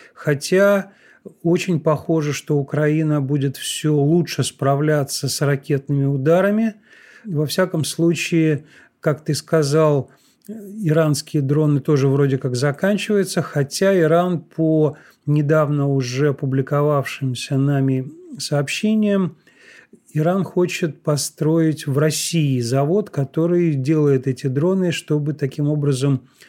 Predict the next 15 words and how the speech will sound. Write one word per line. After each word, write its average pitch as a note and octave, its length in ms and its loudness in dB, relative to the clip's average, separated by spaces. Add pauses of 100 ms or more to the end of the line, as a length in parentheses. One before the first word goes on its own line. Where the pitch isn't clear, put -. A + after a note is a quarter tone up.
(140)
скрывать E3 800 2
производство D3+ 720 -2
их E3 320 -2
и E3 560 -4
избегать C#3 580 0 (360)
санкций. B2+ 560 -2
При D#3+ 220 -2
этом G#3+ 280 0
российские D3+ 600 0
власти, F3+ 800 0 (420)
э, E3 480 0
и F#3 160 0
уничтожая E3 800 2
соседнюю C3+ 560 -2
страну F#3 720 -2